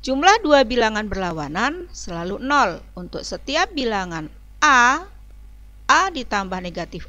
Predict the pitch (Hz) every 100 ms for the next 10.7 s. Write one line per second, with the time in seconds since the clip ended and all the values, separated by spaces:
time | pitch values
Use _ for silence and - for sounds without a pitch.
0 | - 294 381 381 214 196 180 170 170 165
1 | 165 - 175 - - 302 330 240 - 180
2 | 170 - - 254 330 359 - - - -
3 | 170 165 160 160 160 147 160 147 - -
4 | - - - - - - - - - -
5 | - - - - - - - - - -
6 | - - - - - - - - - -
7 | - - - - - - - - - -
8 | - - - 254 277 320 370 349 269 311
9 | 302 220 196 196 190 254 294 311 208 190
10 | 175 165 185 220 247 320 330